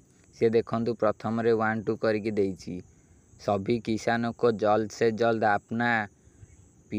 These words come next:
ଏମ୍ କିସାନ ଇ କେ ୱାଇ ସି କରନା ହୋଗା." ମାନେ, ଆପଣମାନେ ଆପଣଙ୍କର ଇ କେ ୱାଇ ସି ଯଥାଶୀଘ୍ର କରିବାକୁ ପଡ଼ିବ. କିସାନ କୋ ଆପନା ଭୂ, ଭୂ ସତ୍ୟାପନ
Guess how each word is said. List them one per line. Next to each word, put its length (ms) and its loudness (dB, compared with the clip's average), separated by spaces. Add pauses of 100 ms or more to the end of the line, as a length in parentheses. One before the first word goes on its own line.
ଏମ୍ 160 0
କିସାନ 360 -2 (180)
ଇ 200 -4
କେ 200 4
ୱାଇ 240 4
ସି 180 -2
କରନା 440 0
ହୋଗା." 320 -4 (540)
ମାନେ, 240 0
ଆପଣମାନେ 640 0
ଆପଣଙ୍କର 760 -2 (520)
ଇ 140 -2 (120)
କେ 220 4
ୱାଇ 240 2
ସି 240 -6
ଯଥାଶୀଘ୍ର 720 0
କରିବାକୁ 540 0
ପଡ଼ିବ. 360 0 (800)
କିସାନ 380 -2 (100)
କୋ 160 -4
ଆପନା 440 0
ଭୂ, 280 -4 (1080)
ଭୂ 280 -2 (680)
ସତ୍ୟାପନ 720 0